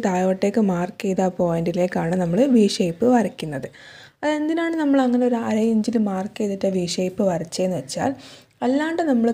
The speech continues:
കട്ട് ചെയ്യുമ്പോൾ ഇത് രണ്ട് പീസായിട്ടാണ് നമുക്ക് കിട്ടുക. അങ്ങനെ ആവാതിരിക്കാൻ വേണ്ടിയിട്ടാണ് നമ്മൾ അര ഇഞ്ചിൽ മാർക്ക് ചെയ്തിട്ട് നമ്മൾ കട്ട് ചെയ്യുന്നത്.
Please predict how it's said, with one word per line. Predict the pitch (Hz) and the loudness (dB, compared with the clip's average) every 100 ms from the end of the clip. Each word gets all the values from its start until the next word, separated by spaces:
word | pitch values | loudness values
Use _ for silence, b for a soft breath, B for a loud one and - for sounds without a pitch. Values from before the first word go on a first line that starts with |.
| 233 | 0
കട്ട് | 190 - | -4 -4
ചെയ്യുമ്പോൾ | 208 175 180 214 269 | -6 -6 -4 -2 0
ഇത് | 220 226 | 0 0
രണ്ട് | 202 226 277 | 0 2 2
പീസായിട്ടാണ് | 226 - 180 175 175 170 214 | 2 -2 -4 -6 -4 -2 -2
നമുക്ക് | 214 208 214 | -2 -2 -2
കിട്ടുക. | 165 - - - b b b b b _ | -4 -6 -8 -10 b b b b b _
അങ്ങനെ | 254 294 277 | 2 4 4
ആവാതിരിക്കാൻ | 226 233 240 214 214 202 | 4 6 4 2 0 -2
വേണ്ടിയിട്ടാണ് | 190 190 190 185 202 | -2 -2 -2 -2 -2
നമ്മൾ | 185 185 175 | -2 -4 0
അര | 185 185 | 0 0
ഇഞ്ചിൽ | 175 - 190 170 | -2 -2 -2 -4
മാർക്ക് | 165 - 180 | -8 -8 -8
ചെയ്തിട്ട് | 165 165 240 339 B B B B B _ _ 196 | -8 -4 0 0 B B B B B _ _ -6
നമ്മൾ | 185 190 208 | -2 0 0
കട്ട് | 196 | 0
ചെയ്യുന്നത്. | 180 160 143 | -2 -4 -6